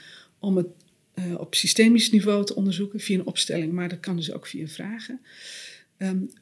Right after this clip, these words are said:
en wat mij ook wel een aantal keer gebeurt is als ik het gewoon echt niet meer weet, als ik gewoon geen idee heb, dan denk ik, "Wat moet ik nou?"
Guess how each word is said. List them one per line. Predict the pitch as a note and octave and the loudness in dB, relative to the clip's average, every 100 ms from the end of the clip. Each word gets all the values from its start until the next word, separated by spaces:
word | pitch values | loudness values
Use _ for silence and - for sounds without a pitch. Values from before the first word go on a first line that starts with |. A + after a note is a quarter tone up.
| _ | _
en | - F3+ | -2 -2
wat | E3+ | 0
mij | F#3 | 0
ook | F3+ | 2
wel | F#3 F3+ | 2 0
een | |
aantal | E3+ F#3 | 2 0
keer | - F3 | 0 -2
gebeurt | E3+ F3 E3+ | 0 -2 -2
is | - | -2
als | D#3+ | -2
ik | - | -4
het | - | -8
gewoon | - - | -6 -4
echt | - | 0
niet | F#3+ | 2
meer | E3+ | 4
weet, | G#3 G3+ F3 | 4 4 2
als | - | -2
ik | - | -6
gewoon | E3+ | -6
geen | - A3+ A#3+ | 2 12 12
idee | F3+ A3+ A3 G3+ | 12 10 10 10
heb, | F#3+ | 10
dan | G3 | 6
denk | F3+ F3 | 6 4
ik, | |
"Wat | F3+ | 4
moet | G3+ F#4 C5+ | 8 10 10
ik | D4 | 12
nou?" | A#3 F#3 G#3+ - | 12 12 10 8